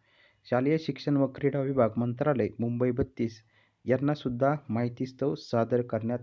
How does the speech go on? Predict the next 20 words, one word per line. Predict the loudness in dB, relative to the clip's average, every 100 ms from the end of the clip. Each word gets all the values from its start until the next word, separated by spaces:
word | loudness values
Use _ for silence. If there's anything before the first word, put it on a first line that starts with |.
| -6
आलेली | -4 -2 0
आहे. | -2 -2 -6 -8 _ _ _ _ _ _ -16
तर | -12
अशाच | -12 -2 0 2
पद्धतीचे | 0 2 0 -2 -2
आणखी | 0 -2 -2 -2
काही | 0 0
ज्या | 2 2
अपडेट | 0 0 -2 -2
येतील | -2 -6 -4 2
त्या | 2
पण | 2 -4
अपडेट | -4 -6 -4 -4 -4
आपण | -4 -4
या | -2 -2 -4 -8 _ _ _ _
सेवन | 0 2 2 0
इन्फो | -4 -4 -4 -4
न्यूज | -2 0 -2 -2
या | -2
YouTube | 0 -2 -4 -6